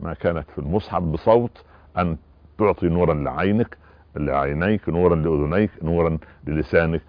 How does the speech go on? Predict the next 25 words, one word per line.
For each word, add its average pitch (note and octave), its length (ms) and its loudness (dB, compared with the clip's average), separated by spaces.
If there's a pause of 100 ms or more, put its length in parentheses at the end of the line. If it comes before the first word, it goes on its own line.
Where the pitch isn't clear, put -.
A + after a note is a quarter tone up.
(240)
ثم F2+ 180 0
نورا G#2+ 280 4
للجوارح. D#2+ 800 0 (300)
وأصفر D#2+ 920 0
البيوت F2 560 2
من D#2 140 -4
الخير D#2+ 380 0 (380)
البيت D#2+ 400 2 (180)
الذي D#2 480 -2
هو D2+ 140 0
صفر F2 560 2 (320)
من D#2+ 140 -6
كتاب D#2+ 340 -2
الله D2+ 320 0
عز C2+ 200 -4
وجل، C#2 260 -2 (220)
ليس F#2+ 240 2
على E2 180 2
ال-، D#2 240 0
الأرفف D#2 680 0 (240)
وفي - 160 -8
المكتبات D#2+ 680 2
وبالمزخرف D2+ 1400 -2
بالذهب D2+ 400 0
والفضة، F#2+ 520 0